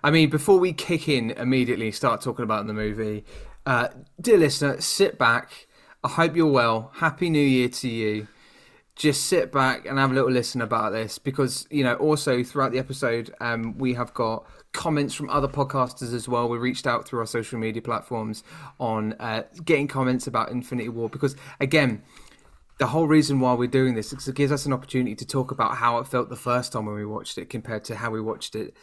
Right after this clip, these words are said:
you know, recently, and when we talk about it and sort of compare and contrast. And one of the questions I asked was, how did it feel the first time going into the cinema and watching Infinity,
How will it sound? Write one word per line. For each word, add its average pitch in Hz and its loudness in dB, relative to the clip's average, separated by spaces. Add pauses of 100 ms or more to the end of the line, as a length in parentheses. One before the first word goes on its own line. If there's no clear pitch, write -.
(180)
you 135 -2
know, 117 0
recently, 107 -2
and 107 -6
when 110 -6
we 110 -6
talk 123 -2
about 117 -6
it 107 -6
and 104 -10
sort - -10
of - -16
compare 127 -4
and 107 -8
contrast. 123 -4
And 110 -8 (320)
one 147 4
of 147 2
the 143 2
questions 139 0
I 123 6
asked 120 0
was, 113 -6 (260)
how 143 4
did 123 -2
it 123 0
feel 143 4
the 120 -4
first 123 0
time 117 -2
going 113 -2
into 110 -6
the 110 -8
cinema 117 -2
and 110 0
watching 117 -6
Infinity, 110 -4